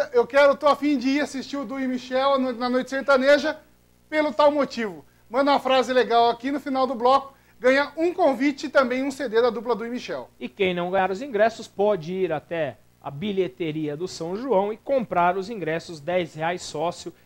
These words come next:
Speaker 2: e quinze reais não sócio.
Speaker 1: <laughs> O Ricardo, o Ricardo Vaca, que participa com a gente aqui, mandou aqui. Boa noite, Ricardo. Valeu tá participando.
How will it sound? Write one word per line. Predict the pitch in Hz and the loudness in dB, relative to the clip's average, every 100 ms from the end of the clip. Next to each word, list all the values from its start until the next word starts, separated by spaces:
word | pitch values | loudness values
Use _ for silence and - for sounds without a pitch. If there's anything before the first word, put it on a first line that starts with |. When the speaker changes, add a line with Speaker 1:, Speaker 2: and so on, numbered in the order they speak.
| _ | _
Speaker 2:
e | - | -10
quinze | 220 - 202 226 190 | -10 -6 -4 -4 -4
reais | 175 156 165 156 - - _ - | -2 0 0 -2 -14 -20 _ -6
não | 180 196 196 - | 0 2 0 -4
sócio. | - - 170 139 - - 98 - | -16 -8 -4 -4 -4 -14 -20 -20
Speaker 1:
<laughs> | 180 269 208 _ - _ | -12 -10 -10 _ -20 _
O | 185 | -12
Ricardo, | 220 - 247 220 | -8 0 2 4
o | 175 | 2
Ricardo | 190 202 208 185 | -2 0 0 2
Vaca, | 180 196 | 2 2
que | 156 | 0
participa | 156 165 165 175 | -10 -8 -8 -10
com | 175 | -6
a | 170 | -6
gente | 170 165 | -6 -10
aqui, | 160 208 | -14 -12
mandou | 214 214 | -8 -4
aqui. | 208 175 - _ _ _ _ | -6 -8 -18 _ _ _ _
Boa | 208 | -4
noite, | 226 226 214 | -2 -2 -4
Ricardo. | 202 202 208 175 | -4 0 0 2
Valeu | 190 208 | -2 -2
tá | 214 | -4
participando. | 214 220 226 180 185 151 | -10 -12 -12 -12 -10 -10